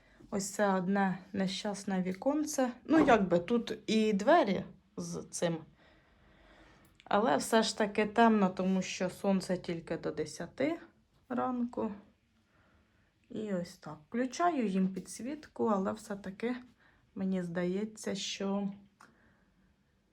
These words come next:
ну, натуральне світло є натуральне світло.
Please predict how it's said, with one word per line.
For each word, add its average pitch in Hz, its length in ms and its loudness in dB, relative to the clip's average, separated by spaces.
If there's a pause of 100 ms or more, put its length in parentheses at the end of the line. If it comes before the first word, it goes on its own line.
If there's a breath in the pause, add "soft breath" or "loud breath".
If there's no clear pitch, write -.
(420)
ну, 254 180 6
натуральне 240 640 6
світло 233 420 0
є 202 180 2
натуральне 185 720 0
світло. 165 540 -8